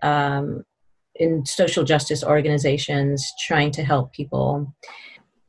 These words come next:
And I was working in an office, and I felt really removed from the people we were trying to help. And at the same time, on my, in my personal life, I was taking a course in wilderness first res-, as a fir-, first responder.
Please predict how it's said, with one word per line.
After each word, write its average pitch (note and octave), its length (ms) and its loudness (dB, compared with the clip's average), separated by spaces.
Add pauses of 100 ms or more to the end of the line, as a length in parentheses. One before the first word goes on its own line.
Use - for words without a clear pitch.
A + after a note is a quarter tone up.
And E3+ 460 4
I D#3+ 260 4
was D#3+ 180 2
working F#3 240 4
in E3 100 6
an E3 100 6
office, F3 360 2
and D#3+ 100 2
I D3+ 40 4
felt - 320 2
really G3 320 8
removed F#3 400 6
from D#3+ 220 0
the D#3 60 2
people E3 260 0
we D#3 80 4
were D3+ 60 2
trying D#3 280 0
to D#3 100 -4
help. D#3+ 400 2 (840)
And F#3 100 6
at G3 100 4
the G3 60 4
same A#3+ 300 6
time, E3 600 4
on E3+ 240 4
my, D#3+ 200 0 (100)
in F#3 100 2
my E3+ 140 2
personal G#3+ 460 2
life, D3+ 440 2 (140)
I D#3 420 0 (140)
was D#3 300 -2
taking E3 260 -4
a D#3+ 60 -6
course D#3+ 320 -2
in D#3 100 -4
wilderness D#3 400 0
first - 480 -6
res-, D3+ 260 -10
as D3+ 160 -4
a C3+ 40 -18
fir-, - 220 -10 (140)
first E3 260 -4
responder. F3 600 0